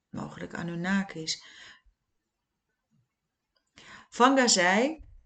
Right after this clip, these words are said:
dat de eerste mens niet gedood kon worden om te verstoren of boos te worden. En welk bewijs er ook was dat het leger ervan overtuigd was om haar waarschuwingen serieus te nemen,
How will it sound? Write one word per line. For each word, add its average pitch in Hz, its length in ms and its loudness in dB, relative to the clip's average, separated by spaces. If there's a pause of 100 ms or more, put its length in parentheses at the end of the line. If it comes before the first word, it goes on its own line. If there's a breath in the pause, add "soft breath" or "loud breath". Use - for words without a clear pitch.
(220)
dat 190 220 -12
de - 80 -8
eerste 240 400 2
mens 190 280 0
niet 196 200 -4
gedood 185 440 -2
kon 170 180 -12
worden 170 420 -10 (220 loud breath)
om 175 80 -10
te - 100 -12
verstoren 208 600 2
of 180 160 -10
boos 185 360 2
te 165 140 -8
worden. 156 440 -14 (1500 soft breath)
En 165 240 -6
welk 262 380 8
bewijs 214 800 4
er 180 140 -6
ook 175 160 -8
was 208 640 -2 (300)
dat - 200 -16
het - 140 -16
leger 202 380 2
ervan 175 360 -8
overtuigd 220 640 0
was 175 180 -2
om 175 100 -12
haar 175 140 -8
waarschuwingen 202 580 2
serieus 190 640 2
te 180 80 -6
nemen, 180 640 -4